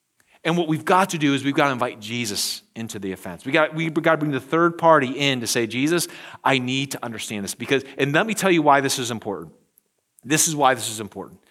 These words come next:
Because every single time someone harms us and harms us deeply, you will have two options.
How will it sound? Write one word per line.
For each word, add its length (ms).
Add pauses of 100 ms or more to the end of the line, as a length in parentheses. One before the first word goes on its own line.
(300)
Because 240
every 360
single 440
time 420 (1000)
someone 320
harms 440
us 120
and 160
harms 340
us 160
deeply, 800 (1080)
you 180
will 120
have 320
two 240
options. 720